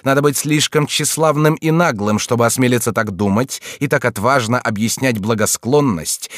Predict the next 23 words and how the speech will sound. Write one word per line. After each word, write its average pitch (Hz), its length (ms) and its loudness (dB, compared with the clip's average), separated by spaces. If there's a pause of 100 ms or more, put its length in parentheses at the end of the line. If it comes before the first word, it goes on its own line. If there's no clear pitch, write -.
ошибочно 165 720 0
направленную 131 640 2
к - 80 -8
недостойному 147 840 2
ее. 92 440 0 (260)
Вы 131 300 2
серьезно 160 640 2
оскорбили 165 720 0
женщину 127 560 0
и 160 180 -2
королеву, 165 720 4
господин 113 720 2
Дексме". 110 560 -2 (960)
"О, 82 140 -6
поверьте, 92 600 -2
ваше 92 320 -4
величество, — 90 680 -2 (120)
отвечал 90 460 -6
Габриэль, — 80 520 -8 (440)
что - 220 -10
мое 90 280 0
религиозное 92 640 0
почтение". 98 720 -2